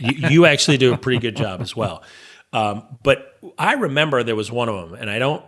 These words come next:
remember the episode. You might, you all might remember, but you talked about, you know, what, what, a lot of these you talk about positioning your assets, but one you talked about having an emergency fund or having funds set aside.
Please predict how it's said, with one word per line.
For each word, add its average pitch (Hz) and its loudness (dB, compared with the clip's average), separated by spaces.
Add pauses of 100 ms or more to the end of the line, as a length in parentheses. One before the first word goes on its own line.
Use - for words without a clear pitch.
remember 120 -4
the 104 -4
episode. 95 -8
You 110 -6
might, 101 -8
you 120 -4
all 101 -6
might 95 -12
remember, 107 -10 (320)
but 151 -10
you 226 -2
talked - -2
about, 104 -4 (120)
you 131 -8
know, 95 -12
what, 113 -8
what, 117 -6
a 127 -8
lot 135 4
of 120 -2
these 104 -8
you 104 -12
talk 110 -8
about 92 -16
positioning 101 -10
your 92 -14
assets, 95 -12
but 143 -8
one 226 -4
you 147 -2
talked 139 -2
about 117 -4 (240)
having 113 -4
an 104 -8
emergency 107 -4
fund 104 -8
or 92 -12
having 107 -6
funds 101 -12
set 110 -8
aside. 101 -6